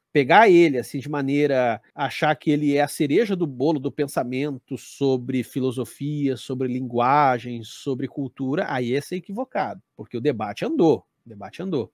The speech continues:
mas eu acho que ele é um pensador importante. Vi uma live da esquerda falando de segurança pública, falaram que não existe solução imediata, tá certo, mas tenho receio da esquerda sem propostas para a violência imediata. O que você acha sobre o tema?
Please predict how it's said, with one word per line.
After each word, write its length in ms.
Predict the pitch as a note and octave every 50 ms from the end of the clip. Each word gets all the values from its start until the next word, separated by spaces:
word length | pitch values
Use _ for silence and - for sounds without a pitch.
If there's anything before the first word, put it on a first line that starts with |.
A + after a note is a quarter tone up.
| _ -
mas 200 | C#3+ C3+ B2+ C#3+
eu 80 | C#3+
acho 160 | B2+ A#2 -
que 60 | - D3
ele 80 | C#3
é 40 | D3
um 40 | C#3+
pensador 340 | E3 D3+ - D#3+ C#3+ D3 D3+
importante. 640 | C#3+ - F3+ E3+ - - G#2+ G#2 G#2 - - _ _ _
Vi 100 | F3 C4+
uma 140 | D4 E4
live 240 | C#4+ B3+ B3+ C4+ B3
da 100 | A#3+ A#3
esquerda 380 | G3+ - - G#3+ G#3+ A#3 B3 A#3+
falando 420 | - - G#3 F#3 E3+ F#3 G#3+ A3
de 120 | F#3 F3 E3+
segurança 520 | - G3+ G3 F#3 E3+ F3 G3 G3 - G#3+
pública, 640 | - _ - D3 C#3 C#3+ D3 F3 G3+ - - A#3 G#3+
falaram 460 | - - F3+ D#3+ D#3 D3 D#3 F3 F#3
que 140 | - - E3
não 120 | F3 G#3
existe 300 | A3+ E3+ D3+ F#3+ F#3 -
solução 400 | - F#3+ F3 D#3 C3+ - - D#3
imediata, 560 | D3+ D3 C3 A2+ A#2+ B2+ A#2+ D3+ - - _ _
tá 120 | - D3
certo, 440 | - - - D3+ D3+ E3+ F#3 - F#3+
mas 160 | F#3 D#3+ D3
tenho 160 | - F3 F#3+
receio 400 | F3 D#3+ E3 D3 - - - E3
da 80 | F3 E3
esquerda 380 | D3+ C#3 - _ D#3+ D#3+ E3 D3
sem 160 | - - E3
propostas 580 | - E3+ C#3 - _ C3+ C#3 D#3 - - E3
para 160 | - - D3 C#3+
a 40 |
violência 340 | C#3 D3 C#3 C#3 C#3+ - -
imediata. 460 | E3+ E3+ D#3+ C#3 C3 A#2+ A#2 A#2 -
O 40 | B2
que 80 | - D3+
você 300 | D3 D#3 D3 - - C3
acha 460 | C3 C3 C3+ - - - C#3+ C3 B2+
sobre 240 | - - C#3+ C#3 D3
o 60 | C#3+
tema? 360 | - _ C3 B2 A#2 A2 G#2+